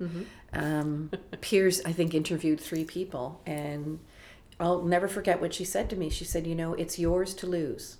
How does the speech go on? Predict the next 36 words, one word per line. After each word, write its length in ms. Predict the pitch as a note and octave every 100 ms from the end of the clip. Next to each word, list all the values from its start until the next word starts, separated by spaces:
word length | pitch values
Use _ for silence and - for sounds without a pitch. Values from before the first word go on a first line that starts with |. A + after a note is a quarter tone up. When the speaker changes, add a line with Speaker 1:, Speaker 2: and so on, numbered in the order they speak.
| -
Speaker 2:
If 80 | F#3+
you 160 | F3
Speaker 1:
Mm. 20 | D#3+
Speaker 2:
want 240 | D#3+ F3
the 60 | G3
job, 420 | F3 D3 D#3+ D#3+
Speaker 1:
Mm-hmm. 100 | D3+ - - - -
Speaker 2:
it's 200 | D3+ D#3+
yours 260 | D#3+ D#3
to 100 | - D#3
lose." 380 | - - -
Speaker 1:
Mm-hmm. 160 | F3 D#3+ D#3 - - - - - F3+
Speaker 2:
And 80 |
I 40 | D#3+
thought, 240 | - F3 - - - - - - - G#3
"Okay, 280 | - F3+ -
I've 160 | F3+
never 240 | F#3+ F#3 F#3
really 260 | F#3+ F3+
approached 640 | F3 - F3+ - - -
something 440 | - E3 E3 D#3 D#3
that 200 | D3+ -
way, 220 | D#3 F3+
but 200 | F#3+ E3+
Speaker 1:
Mm-hmm. 120 | F3 - - - - -
Speaker 2:
can 180 | F#3
I 100 | F3
muster 340 | E3 D#3+ - E3+
that 260 | D#3+ D3+ D#3+
level 280 | D#3 E3
of 100 | D#3
confidence 600 | - D#3 E3 D3+ C3+ - -
to 80 | -
go 180 | D3+
in 180 | D3+ D3+
there 300 | C#3 B2+ C#3